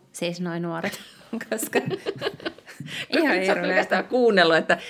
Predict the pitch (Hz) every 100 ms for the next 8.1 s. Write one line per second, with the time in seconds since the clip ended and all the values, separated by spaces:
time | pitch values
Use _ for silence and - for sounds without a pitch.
0 | - 208 226 208 190 196 196 233 220 160
1 | 147 151 220 - 170 175 175 160 143 -
2 | 180 - 131 - 131 - 196 247 - 143
3 | 120 - 123 - - 95 - - - 202
4 | 320 349 320 - 311 311 269 277 - -
5 | - 277 262 226 240 240 233 214 196 185
6 | 196 208 208 202 185 190 180 185 - 170
7 | 175 170 - 156 - - 175 - - -